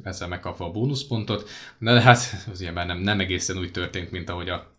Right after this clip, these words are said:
statisztikák ezt, ö, mondjuk, ö, előre prognosztizálták. Ugye megtörtént a rajt, ez engem nagyon meglepett, hogy, ö, Leclerc jobban rajtolt, szerintem idén talán első alkalommal tudta lerajtolni Verstappent,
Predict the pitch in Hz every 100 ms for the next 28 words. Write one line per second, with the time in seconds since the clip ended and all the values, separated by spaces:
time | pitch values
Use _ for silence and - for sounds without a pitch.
0 | - - 92 95 - 90 92 90 90 87
1 | - 95 90 87 87 87 85 - 87 85
2 | 85 - 95 90 85 104 117 120 143 135
3 | 139 139 151 151 - - - - - -
4 | _ - - _ _ 196 196 196 180 143
5 | 127 123 110 113 151 170 190 - - -
6 | 139 127 156 165 175 120 117 113 117 117
7 | - 120 - 113 113 113 113 113 123 120
8 | 113 107 113 110 113 117 120 123 127 117
9 | 117 131 110 107 101 - - _ - 104
10 | 101 98 104 104 - 101 98 101 98 98
11 | 95 - 104 98 98 92 98 95 98 98
12 | - 123 123 160 170